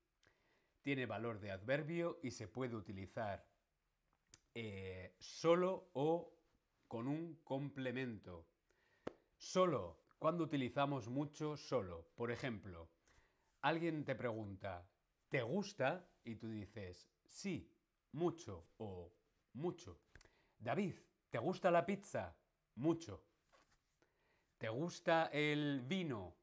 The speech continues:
"Mucho". "¿Te gusta la cerveza?". "Mucho". Eso quiere decir que a mí me gusta mucho.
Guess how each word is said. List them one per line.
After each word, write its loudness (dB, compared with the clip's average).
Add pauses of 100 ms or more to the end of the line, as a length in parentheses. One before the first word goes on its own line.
(300)
"Mucho". -4 (1200)
"¿Te -4
gusta 4
la 6
cerveza?". 2 (240)
"Mucho". -4 (540)
Eso -4
quiere -2
decir 0
que -4
a -8
mí -6 (100)
me -10
gusta -2 (500)
mucho. -4